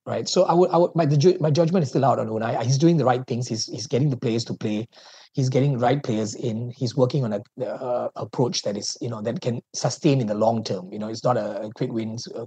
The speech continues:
fire things. So there'll be off days, there'll be on days, you know. But again, you know, now we're coming off a four-game, uh, or three-game unbeaten, uh, losing streak, and we're playing against Everton. Everton, you know, I've got a new manager bounce and everything going on for them.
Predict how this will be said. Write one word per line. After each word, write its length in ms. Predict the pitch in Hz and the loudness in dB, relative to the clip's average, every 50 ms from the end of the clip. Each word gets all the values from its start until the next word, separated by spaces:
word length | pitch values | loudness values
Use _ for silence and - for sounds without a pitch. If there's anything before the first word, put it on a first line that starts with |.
| _ - | _ -10
fire 240 | - 107 107 104 95 - | -8 -6 -6 -6 -6 -8
things. 220 | 98 92 92 - _ _ - - - - - - | -14 -16 -16 -20 _ _ -20 -20 -20 -20 -20 -12
So 140 | - - 180 | 0 4 6
there'll 180 | 165 196 208 196 | 8 8 8 8
be 140 | 214 190 - | 6 6 6
off 240 | 160 175 160 - | 6 4 4 4
days, 240 | - 165 165 165 143 | 4 4 4 4 4
there'll 120 | - 139 131 | 2 2 2
be 80 | 131 - | 2 0
on 220 | 139 123 131 135 | 0 0 0 0
days, 240 | 123 113 113 110 101 | 0 0 0 -2 -2
you 60 | 107 | -4
know. 140 | 104 120 117 | -6 -2 0
But 140 | 139 147 135 | 2 2 4
again, 200 | 135 175 175 151 | 6 6 6 4
you 120 | 190 165 | 4 0
know, 220 | 120 117 107 - - _ _ _ - | -2 -2 -4 -6 -10 _ _ _ -4
now 160 | 135 156 170 | 0 2 2
we're 120 | 175 175 135 | 4 2 2
coming 240 | 143 143 139 139 127 | 2 2 2 4 2
off 100 | 123 120 | 2 0
a 60 | 110 | 0
four-game, 500 | - 135 113 110 110 113 110 107 110 104 | 0 0 0 2 2 0 0 0 -2 -4
uh, 200 | 95 90 92 - - _ _ - | -6 -6 -8 -12 -16 _ _ -8
or 120 | - 113 110 | -8 -8 -6
three-game 420 | - - 120 113 117 117 113 110 | -4 -2 -2 0 0 -2 -2 -2
unbeaten, 420 | 104 107 104 107 104 - 107 110 - | -4 -6 -6 -6 -4 -4 -6 -6 -6
uh, 280 | - 123 113 107 - - - | -6 -4 -4 -4 -4 -4 -8
losing 460 | 131 - - 123 123 117 110 120 113 | -8 -6 -4 -2 0 0 0 0 -2
streak, 240 | - - 120 107 - - _ - - - - - | -2 -4 -6 -8 -8 -10 _ -20 -20 -20 -12 -6
and 100 | 143 135 | -2 -2
we're 60 | 131 | 0
playing 220 | 127 147 147 151 | 2 4 4 4
against 260 | 139 117 131 127 127 - | 4 4 2 0 2 0
Everton. 380 | - 117 117 113 117 104 107 | 0 -2 0 0 -2 -2 0
Everton, 420 | 113 123 131 127 139 127 123 135 135 | 0 2 2 4 4 4 2 2 -2
you 80 | 113 | -2
know, 160 | 117 113 117 | -2 -2 -2
I've 240 | 120 113 110 107 104 | -2 -4 -4 -4 -4
got 220 | 117 113 110 110 107 | -4 -2 -2 -4 -4
a 40 | |
new 400 | 104 110 113 - 107 104 110 117 | -6 -8 -8 -8 -6 -6 -4 -4
manager 320 | 113 113 110 120 117 117 117 | -4 -4 -2 -4 -2 -4 -4
bounce 460 | 98 - 117 113 110 117 117 113 - | -2 -2 0 0 0 -2 -4 -4 -4
and 80 | 110 107 | -6 -6
everything 380 | 107 107 107 107 123 113 110 | -6 -6 -6 -4 -4 -6 -4
going 220 | 110 110 107 104 104 | -4 -4 -4 -4 -4
on 140 | 110 107 | -6 -6
for 100 | 104 98 | -6 -6
them. 140 | 95 107 123 | -6 -6 -6